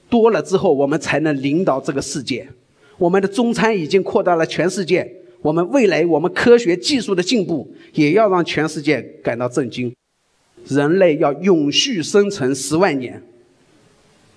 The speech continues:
我们在地球上的历史，人类的历史才两百万年，我们的文明史才五千年。我们有能力向外界展示我们的信息和跟我们外界沟通的信息，这时候我们才三四十年的历史。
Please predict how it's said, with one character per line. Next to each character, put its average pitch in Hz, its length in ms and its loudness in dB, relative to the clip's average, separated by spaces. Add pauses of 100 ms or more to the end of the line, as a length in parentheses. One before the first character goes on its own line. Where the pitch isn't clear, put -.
(220)
我 156 100 -2
们 170 140 0
在 180 100 2
地 185 180 -8
球 147 140 -4
上 147 140 -2
的 147 80 0
历 156 160 0
史， 113 240 -10 (1080)
人 160 180 2
类 190 100 6
的 170 80 -2
历 170 140 0
史 143 140 -8
才 143 160 -4
两 139 220 -2
百 123 120 -2
万 123 180 -4
年， 95 200 -14 (640)
我 170 80 0
们 185 140 2
的 202 80 4
文 175 160 0
明 196 160 2
史 156 160 -6
才 160 140 0
五 143 160 -4
千 180 240 -2
年。 143 200 -10 (380)
我 185 140 4
们 233 160 4
有 220 180 6
能 196 260 4
力 269 160 2
向 202 360 0
外 247 180 4
界 196 280 -2 (800)
展 185 220 2
示 262 180 -2
我 175 180 4
们 180 180 2
的 196 80 4
信 214 320 2
息 196 240 0
和 160 220 -2
跟 208 180 2
我 180 120 4
们 175 80 -4
外 240 120 4
界 202 160 0
沟 269 240 -2
通 262 160 -2
的 220 100 2
信 170 200 -2
息， 131 260 -6 (520)
这 196 120 0
时 - 140 -4
候 165 140 -2
我 123 120 -2
们 120 100 -4
才 123 140 -6
三 135 240 -2
四 160 160 -8
十 160 280 -6
年 139 120 0
的 117 120 -6
历 117 120 -6
史。 - 200 -12